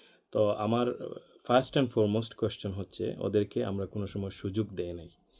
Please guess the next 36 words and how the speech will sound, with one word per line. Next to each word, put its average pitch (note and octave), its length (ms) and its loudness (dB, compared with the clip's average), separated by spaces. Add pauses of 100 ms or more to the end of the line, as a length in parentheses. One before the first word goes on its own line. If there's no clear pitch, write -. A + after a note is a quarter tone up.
(320)
আমরা G#2 320 4
যদি A2 340 6
কাউকে G2+ 380 0
সুযোগ A#2 420 2
না G#2 180 4
দেই, F#2 240 2
তাইলে G2+ 300 2
আমরা G2 260 0
বুঝলাম G2+ 520 0
কেমনে F#2+ 340 -4
যে F#2 160 -2
এর F#2 280 -2
অভিজ্ঞতা G#2+ 540 0
আছে C3 340 -2
না F#2 140 -2
যোগ্যতা F2+ 460 -2
আছে? - 240 -8 (680)
দুইটাই A2+ 320 10
তো A2+ 120 4
আমরা G#2 160 6
পরখ G#2 300 4
করে F#2+ 200 -2
দেখলাম F#2 400 -4
না। F#2+ 100 -12 (500)
এখন B2 360 2
আমরা G#2+ 360 4
ওদেরকে A2+ 460 6
লিডিং A#2 500 8
পজিশনে A2 520 4
বিভিন্ন A2 360 6
বিষয়ে G2+ 320 0
রাখি, F#2 380 -2 (600)
ইসলামিক G#2 480 0
রাজনীতি G2 400 0
যারা G2 240 0
করেন F#2 380 -4